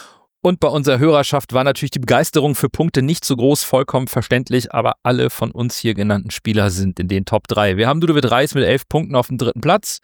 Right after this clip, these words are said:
Lasse hat ihn kurz erwähnt, er hat geschwankt und ihn doch nicht genommen, unseren Jean-Luc Dompe, der mit zweiundzwanzig Punkten dann Zweiter geworden ist. Und ja, Emir Sahiti nimmt mit dem Doppel-, Doppelpack und zweiundsechzig Punkten die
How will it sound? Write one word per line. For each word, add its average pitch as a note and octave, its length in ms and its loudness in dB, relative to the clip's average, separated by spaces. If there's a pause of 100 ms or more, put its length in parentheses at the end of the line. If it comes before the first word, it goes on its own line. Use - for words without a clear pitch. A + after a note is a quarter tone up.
(600)
Lasse B2 280 2
hat A#2+ 100 0
ihn A2 140 -6
kurz - 240 0
erwähnt, B2 340 2
er A2+ 120 2
hat - 220 -4
geschwankt D3+ 640 0
und C#3+ 180 -2
ihn D3 120 -2
doch C3+ 140 0
nicht C3 160 -2
genommen, A#2+ 260 0
unseren A2+ 320 0
Jean-Luc C#3 440 0
Dompe, C#3 440 2
der B2+ 100 2
mit B2 160 -6
zweiundzwanzig B2+ 540 -2
Punkten C3+ 320 -2
dann A#2+ 160 0
Zweiter C3+ 320 2
geworden A#2+ 320 2
ist. A#2+ 180 -2 (380)
Und A#2+ 120 2
ja, A#2+ 240 4
Emir D#3 320 2
Sahiti C3+ 560 -2 (120)
nimmt C#3+ 240 -2
mit C3+ 100 -2
dem B2 140 0
Doppel-, C3 240 0 (160)
Doppelpack C3+ 440 0
und A#2+ 140 -6
zweiundsechzig A#2+ 640 -2
Punkten C3+ 340 -4
die A#2+ 220 0